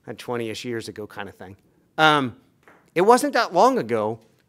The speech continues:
when Holsteins in particular were known to outgrade the beef marketplace. When I worked for I B P Incorporated in the late nineties in Amarillo, Texas, that plant, if we could average sixty percent choice on a given day,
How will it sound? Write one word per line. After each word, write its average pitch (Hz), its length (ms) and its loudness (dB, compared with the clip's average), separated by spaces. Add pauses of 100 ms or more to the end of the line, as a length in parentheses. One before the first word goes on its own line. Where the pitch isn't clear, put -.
(120)
when 147 180 2
Holsteins 190 500 0
in 170 100 -2
particular 165 560 -2
were 135 160 -2
known 127 520 0 (220)
to 190 200 -2
outgrade 143 640 2
the 127 60 -2
beef 135 260 -6
marketplace. 120 760 -8 (580)
When 139 120 2
I 190 140 6
worked 202 520 0 (240)
for - 200 -10
I 165 120 0
B 170 140 -2
P 170 200 -8
Incorporated 135 640 -6
in 123 100 -4
the 123 80 -4
late 143 240 -4
nineties 135 540 -4
in 123 100 -4
Amarillo, 123 420 -2
Texas, - 760 -14 (720)
that 156 220 2
plant, 160 580 -2 (420)
if - 160 -14
we 185 120 0
could 160 160 -4
average 143 420 -2
sixty - 300 -10
percent 143 460 -8
choice 139 400 -6
on 131 80 -6
a 123 60 -6
given 123 260 -6
day, 123 280 -2